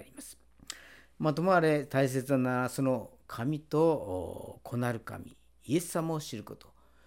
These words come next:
は知的に理解するというよりも親しい人格的な関係を得るということであります。だから三節、だからこそ三節に、「それは永遠の命そのものだ」と言われるのでありますし、それが神の願いであり、信仰する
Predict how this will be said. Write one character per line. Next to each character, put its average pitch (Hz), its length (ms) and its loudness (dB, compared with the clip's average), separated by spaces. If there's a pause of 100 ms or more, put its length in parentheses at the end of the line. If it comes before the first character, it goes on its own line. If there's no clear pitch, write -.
(140)
は 113 100 -4
知 - 140 -10
的 175 300 -2
に 160 500 -2
理 110 100 -8
解 113 220 -4
す - 100 -8
る 120 100 -2
と 131 100 -8
い 117 80 -2
う - 20 -4
よ 117 80 -2
り 113 80 -4
も 117 80 -4
親 - 260 -8
し 208 260 -6
い 143 40 -8
人 175 220 -2
格 202 200 -8
的 202 220 -6
な 214 140 -6
関 170 240 -6
係 175 260 -4
を 190 280 -2 (120)
得 - 140 -8
る 120 100 -8 (380)
と 123 80 -4
い 110 100 -2
う 101 60 -10
こ 104 100 -14
と 104 160 -12
で 127 440 -2
あ - 40 -16
り 113 80 -20
ま - 80 -20
す。 - 160 -18 (640)
だ 127 100 -2
か 127 100 -2
ら 120 120 0
三 120 240 -4
節、 113 260 -10
だ 120 120 -4
か 127 100 -2
ら 120 80 -2
こ - 100 -12
そ 190 140 0
三 147 220 2
節 123 260 -2
に、 135 260 2
「そ - 140 -8
れ 139 80 2
は 139 80 6
永 131 260 2
遠 190 200 0
の 190 80 -2
命 175 280 -4
そ 120 180 -4
の 160 120 -2
も 208 160 -6
の 214 40 -8
だ」 220 160 -6
と - 220 -12
言 - 140 -12
わ 104 100 -4
れ 104 80 -4
る 101 80 -6
の 98 160 -6
で 104 140 -6
あ 101 40 -6
り 98 60 -6
ま 101 140 -8
す - 120 -16
し、 143 300 -4 (300)
そ - 120 -8
れ 131 100 2
が 117 120 0
神 131 240 -2
の 165 180 0
願 92 340 -6
い 123 40 -4
で 123 140 -4
あ 131 80 -2
り、 156 160 -2
信 156 320 -8
仰 123 180 -4
す 147 180 -6
る 175 300 0